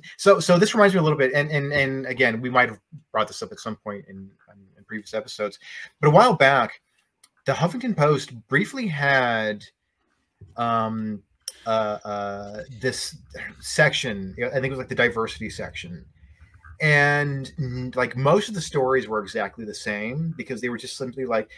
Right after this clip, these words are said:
"I'm an Asian woman, and, and this is how difficult it is to be an Asian woman in America today." And, "Oh, I'm a, a black trans man. This is how difficult it is." And, but they were, it was like, even though, like, like, the, the skin color and the identity and the, and, uh, even though those things were different,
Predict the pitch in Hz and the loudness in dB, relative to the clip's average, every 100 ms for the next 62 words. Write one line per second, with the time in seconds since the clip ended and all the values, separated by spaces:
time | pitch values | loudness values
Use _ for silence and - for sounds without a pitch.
0 | - 196 202 220 220 208 196 170 151 135 | 2 6 6 6 6 6 4 2 2 0
1 | 135 151 165 165 196 - 170 185 180 170 | -4 -6 -2 -2 -2 0 2 2 0 -2
2 | 165 156 165 - 156 151 165 160 156 156 | -2 0 -2 -4 -4 -4 0 0 0 0
3 | 151 151 151 151 156 151 135 - 151 147 | 0 0 0 2 2 2 -2 2 4 6
4 | 127 107 101 - - _ 143 175 226 202 | 6 2 -6 -18 -20 _ -8 4 6 8
5 | 196 185 - _ 165 180 180 - 202 196 | 6 4 -4 _ -2 2 2 2 2 2
6 | 185 160 - - - 160 147 135 127 120 | 2 -4 -10 -16 -12 -4 0 2 2 0
7 | 135 160 160 156 170 160 156 147 151 147 | -6 -4 -2 -2 -4 -6 -6 -2 -2 -4
8 | - - - 180 156 185 185 185 190 202 | -12 -20 -8 -2 2 2 2 -2 2 4
9 | 190 196 185 208 226 226 196 156 - - | 4 2 0 -2 -4 -2 0 -2 -4 -6
10 | 135 - - 131 120 - 160 151 151 151 | -6 -6 -14 -14 -14 -10 -8 -4 -2 -2
11 | 131 120 113 123 131 131 131 127 117 117 | -4 -4 -4 -4 -4 -4 -2 -4 -4 -10
12 | 117 - - 147 165 160 160 165 165 160 | -14 -14 -16 -12 -6 -4 -2 -2 -4 -8
13 | 139 - 127 180 190 | -8 -6 -4 -4 -6